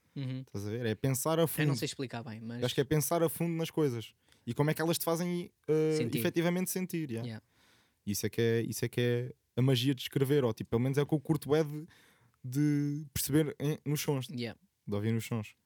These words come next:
Speaker 1: Gosto
Speaker 2: Tipo,
Speaker 1: também.
Speaker 2: eu sinto que às
Speaker 1: Porque
Speaker 2: vezes
Speaker 1: são
Speaker 2: escrevo bué
Speaker 1: perspectivas que as pessoas têm delas, ah, que eu não,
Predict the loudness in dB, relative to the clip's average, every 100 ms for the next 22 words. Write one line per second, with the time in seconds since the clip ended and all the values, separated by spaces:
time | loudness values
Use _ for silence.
0 | _ -14 -14 -14 -8 -8 -8 _ _ _
1 | -2 0 -2 0 0 2 0 0 2 4
2 | 2 2 -2 -2 -4 -4 -6 -6 -6 -8
3 | -12 _ _ _ -6 -2 0 -2 -6 -10
4 | -18 _ _ _ _ -6 -4 -4 -4 -4
5 | -4 -6